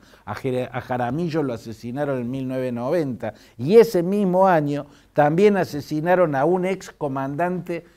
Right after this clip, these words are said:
del M diecinueve. El M diecinueve también se había desmovilizado, había creado la Alianza Democrática M diecinueve, y quien había sido su comandante,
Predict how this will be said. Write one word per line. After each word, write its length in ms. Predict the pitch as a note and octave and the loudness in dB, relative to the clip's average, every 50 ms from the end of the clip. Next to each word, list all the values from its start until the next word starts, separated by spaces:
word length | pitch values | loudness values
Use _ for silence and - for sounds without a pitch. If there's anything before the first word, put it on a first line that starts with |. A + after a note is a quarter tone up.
| _ _ | _ _
del 260 | - G#2 B2 B2+ C#3 E3+ | -8 -4 -2 0 0 2
M 260 | G3 G3+ G3 F3+ D#3 | 2 2 2 0 -2
diecinueve. 920 | C3+ C3+ C3 A#2 - - B2+ C3 D#3 G#3+ A3+ G3+ D#3+ C3+ A#2 G#2+ F#2+ - - _ _ _ _ | -2 -4 -4 -6 -8 -8 -8 -6 -4 -2 -2 -2 -2 -2 -4 -4 -8 -10 -14 _ _ _ _
El 180 | F#2 G#2+ A#2+ D3 | -8 -4 -2 -2
M 180 | E3 F3+ E3+ | -2 -2 -2
diecinueve 540 | E3 D#3 C3+ G#2+ D3+ D#3 F3 F#3 F#3 F3 D#3 | -2 -2 -4 -4 -4 -4 0 2 2 2 2
también 360 | G#2+ - A#2+ B2 C#3+ E3+ F3 | 0 -2 -4 -4 -4 -6 -6
se 120 | - D#3 C#3+ | -4 -4 -4
había 280 | C#3+ D#3+ E3+ E3 D#3 | -2 0 0 0 -2
desmovilizado, 1080 | C#3+ D3 C#3+ C#3+ D3+ D3+ D3+ D#3+ E3 D#3 F3 F#3+ F#3+ F3+ - G#3+ G3+ F#3+ F#3 F3+ E3+ - - - - _ - | -2 -4 -6 -6 -6 -6 -6 -6 -6 -4 -4 -6 -4 -2 0 2 4 4 4 2 0 -4 -8 -20 -20 _ -4
había 400 | G#2+ A#2 C3 D3 D#3+ E3 D3+ A2 | -2 0 2 2 2 2 0 0
creado 480 | - C3+ C#3 C#3+ D#3+ E3+ E3+ D#3 D3 C#3 | -2 -2 0 4 4 6 6 4 2 0
la 140 | C3 B2+ | 0 -2
Alianza 800 | A#2 - - C3+ C3+ C#3 D#3 F#3 G#3 G#3+ G#3 G#3 F3 G#3 E3+ D3+ | -2 -2 2 2 4 4 6 8 8 8 8 6 2 0 0 0
Democrática 1040 | C#3 C3+ B2 C3 C3+ C#3 B2 F#3 F#3+ G3 F#3+ C#3+ - E3 C#3+ - D3+ D3 C3+ - - _ _ _ | 0 0 -2 -4 -4 -2 2 4 6 6 6 4 0 -4 -4 -2 -2 -2 -2 -4 -6 _ _ _
M 340 | - F#3 F#3+ F3+ E3+ D3+ C#3 | 2 2 2 2 2 0 -2
diecinueve, 880 | C3 C#3 C#3+ C#3+ - F#3 G3+ G3+ G#3 F#3+ E3+ E3 E3+ E3+ F#3+ A3 - - _ _ _ _ _ _ - | -2 -2 -4 -4 -4 -4 -2 0 0 2 2 2 2 0 0 -2 -6 -14 _ _ _ _ _ _ -10
y 140 | C3+ C3+ A2 | -8 -8 -4
quien 200 | C#3 D3 C3+ C3+ | -2 -2 0 0
había 340 | C3+ C#3 D#3 G3 G#3 G3+ F3+ | 2 2 4 4 4 4 4
sido 300 | - G3+ G3+ G3 G3 F3 | 2 2 4 4 4 4
su 220 | G3 - F3 E3+ | 2 0 -2 0
comandante, 880 | - F#3 F3 F3+ F#3 F#3 G3 G3 F#3+ F3+ E3+ E3 E3+ D3 E3 F#3+ G3 F#3+ | 0 0 2 2 0 0 0 2 4 4 4 2 0 -4 -4 -6 -8 -8